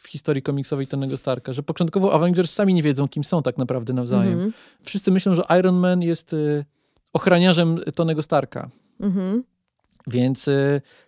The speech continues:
Speaker 1: to ma sens jako jakiś taki aspekt, y, uniwersum komiksowego, gdzie po prostu
Speaker 2: Tak.
Speaker 1: większość superbohaterów ma, y,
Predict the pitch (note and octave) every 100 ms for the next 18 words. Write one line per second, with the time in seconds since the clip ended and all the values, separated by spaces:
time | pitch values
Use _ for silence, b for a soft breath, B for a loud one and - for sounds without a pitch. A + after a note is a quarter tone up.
0 | _ E3+ E3+ F3 F#3 F#3 F3+ F3+ E3+ F3
1 | E3+ - F#3 - - - - C#3 C3+ C#3+
2 | C#3+ D3+ C#3+ D3+ D3 D3 D3+ C#3+ C#3 D#3+
3 | E3+ G3 F#3 F#3+ B3 F#3 D#3 E3 C#3 C#3+
4 | C3+ C3+ C3+ C3+ B2+ C3+ C3 B2 _ C3
5 | C3 B2 B2+